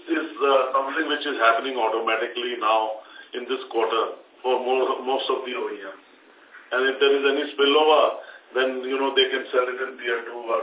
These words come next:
tier three, uh, cities. As far as Alicon is concerned, whatever we had to finish, we have done it in the last quarter.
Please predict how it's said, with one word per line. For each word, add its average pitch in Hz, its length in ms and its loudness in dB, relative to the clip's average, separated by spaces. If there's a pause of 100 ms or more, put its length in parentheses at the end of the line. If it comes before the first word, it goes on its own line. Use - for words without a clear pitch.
(100)
tier 110 320 -8
three, 110 240 -14 (480)
uh, 101 80 -10 (100)
cities. - 300 -10 (840)
As 135 220 2
far 156 200 6
as 143 40 4
Alicon 160 480 4
is 165 200 -2
concerned, 151 520 2
whatever 147 680 6
we 139 120 -2
had 139 220 4
to 135 180 -4
finish, 139 320 0
we 135 80 -2
have 131 180 4
done 120 200 4
it 127 100 -2
in 127 200 -2
the 120 120 4
last 104 340 0
quarter. 92 260 -14